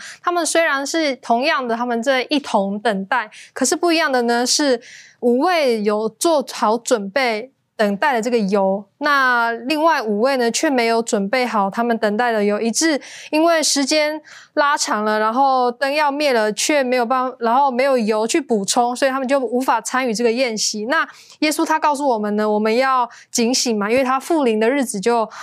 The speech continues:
呃，的日子时辰我们都不知道，也因此呢，我们每一天的日子，我们每一个今天，每一个现在呢，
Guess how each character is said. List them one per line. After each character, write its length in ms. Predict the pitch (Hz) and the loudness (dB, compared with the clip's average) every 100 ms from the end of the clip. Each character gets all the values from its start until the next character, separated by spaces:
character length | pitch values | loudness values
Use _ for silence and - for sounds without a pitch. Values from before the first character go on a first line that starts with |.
| - - | -18 -4
呃， 280 | 226 208 196 | -2 0 0
的 220 | 226 220 | 0 2
日 180 | 339 311 | 2 -2
子 260 | 311 247 | 0 0
时 280 | 226 - 247 | 2 0 0
辰 140 | 247 233 | 0 0
我 40 | |
们 140 | 208 214 | 0 -2
都 80 | |
不 160 | 240 262 | -2 -2
知 160 | 233 240 | -2 -2
道， 160 | 254 | 0
也 160 | 233 220 | 0 0
因 220 | 262 311 | 0 0
此 280 | 320 - 240 | 0 2 2
呢， 140 | 220 220 | 2 2
我 160 | 220 | 0
们 180 | 214 220 | 0 -2
每 220 | 277 233 | 0 0
一 80 | 254 | 0
天 180 | 294 320 | 0 2
的 100 | 269 | 2
日 200 | 294 277 | 2 -2
子， 200 | - 226 | 0 0
我 80 | 226 | 0
们 80 | |
每 200 | 247 233 | 0 -2
一 40 | 247 | 0
个 200 | 277 269 | 0 0
今 300 | 269 311 311 | 0 -2 -2
天， 300 | - 285 285 | -2 -2 0
每 180 | 254 226 | -2 0
一 40 | |
个 160 | 247 240 | 0 0
现 320 | - 330 262 | 0 0 0
在 200 | 294 262 | 0 0
呢， 220 | 226 226 | -2 -4